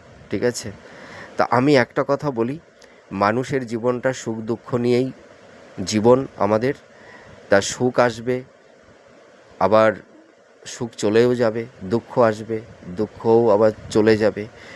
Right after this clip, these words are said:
সুখ দুঃখ মানে আমাদের লাইফে সার্কেল অনুযায়ী ঘুরতে থাকে, ঠিক আছে? চক্রাকারে ঘুরতে থাকে, টাকার এপিট আর ওপিট। তো আমি একটা কথা বলি, আপনারা অত কিছু ভাববেন না, ঠিক আছে?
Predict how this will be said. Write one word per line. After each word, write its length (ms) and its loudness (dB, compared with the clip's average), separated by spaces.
সুখ 340 4
দুঃখ 680 -2
মানে 260 4
আমাদের 460 -2
লাইফে 580 0
সার্কেল 600 -2
অনুযায়ী 460 -2
ঘুরতে 380 -8
থাকে, 320 -14
ঠিক 140 -2
আছে? 240 0
চক্রাকারে 640 0
ঘুরতে 280 -6
থাকে, 320 -14
টাকার 320 0
এপিট 340 -4
আর 120 -2
ওপিট। 360 -8
তো 80 10
আমি 240 -2
একটা 260 -2
কথা 240 -8
বলি, 260 -8
আপনারা 420 2
অত 300 -2
কিছু 320 -10
ভাববেন 400 -2
না, 200 -8
ঠিক 140 0
আছে? 280 -2